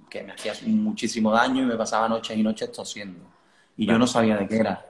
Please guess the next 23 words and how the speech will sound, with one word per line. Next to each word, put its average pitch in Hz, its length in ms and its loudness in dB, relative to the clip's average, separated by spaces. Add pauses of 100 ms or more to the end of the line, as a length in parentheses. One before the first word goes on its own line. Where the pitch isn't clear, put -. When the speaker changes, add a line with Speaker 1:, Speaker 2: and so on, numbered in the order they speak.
Speaker 1:
realmente. 104 560 0 (540)
Entonces 110 300 2
fui 113 320 2
al 110 560 4
especialista 110 580 0
de 110 60 2
la 120 100 2
barriga, 135 540 4
fui 107 280 -12
al 110 140 -14
especialista 110 680 -12
del, 113 840 -8
en - 100 -18
fin, 104 180 -18
al, - 380 -16 (320)
a 98 140 -4
todos 123 260 6
los 123 260 6
médicos 117 540 2
habidos 113 240 2
y - 40 0
por 110 180 -2
haber, 123 360 0